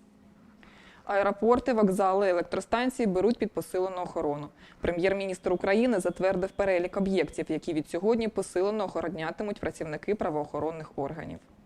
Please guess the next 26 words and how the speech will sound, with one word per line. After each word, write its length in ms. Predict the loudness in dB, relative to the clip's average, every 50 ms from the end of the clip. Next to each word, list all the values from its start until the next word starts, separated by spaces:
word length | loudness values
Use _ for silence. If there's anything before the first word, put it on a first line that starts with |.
| _ _ _ _ -20 -20 -20 -20 -20 -20 -20 -20 -20 -20 -20 -20 -20 -12 -4
Двадцять 320 | 0 2 2 4 4 4 4
другого 340 | 4 4 4 4 4 2
січня 500 | 2 2 0 0 0 0 -2 -2 -4 -2 -4
Ахметова 680 | -4 -6 -6 -6 -4 -4 -4 -2 -2 -2 0 0 0
було 260 | 2 2 2 2 2 2
викликано 560 | 2 2 2 2 0 -2 -2 -2 -2 0 0
до 160 | 0 0 0
Головного 520 | 2 2 2 2 2 0 -2 -2 -2 -2
слідчого 440 | -4 -2 -4 -4 -2 -2 -2 0 0
управління 600 | 0 0 0 0 0 0 0 -2 -2 -4 -8 -8 -10 -12 -20 -12 -6
і 80 | -6 -2
проведено 540 | 0 0 2 2 2 0 0 -2 -4 -4 -6
з 40 | -4
ним 220 | -4 -4 -4 -4
слідчі 380 | -2 -2 -4 -4 -4 -4 -4 -4
дії 240 | -2 0 2 0
у 120 | 0 0 -4
межах 340 | -4 -4 -4 -4 -4 -6 -6
кримінального 580 | -6 -6 -6 -6 -6 -6 -6 -6 -4 -6 -4
провадження, 640 | -2 -2 -2 -2 -2 -2 -4 -4 -6 -8 -8 -10 -12 -14 _ -20 -20 -20
що 200 | -12 -6 -2 0
розслідується 600 | 0 0 0 0 0 0 0 0 -2 -2 -4 -4
за 140 | -4 -4 -4
фактом 440 | -2 0 0 0 0 -2 -6 -6 -6
фінансування 600 | -6 -8 -8 -8 -10 -8 -4 -4 -4 -4 -4 -6
тероризму. 640 | -4 -4 -2 -2 -2 -2 -2 -4 -6 -8 -12 -14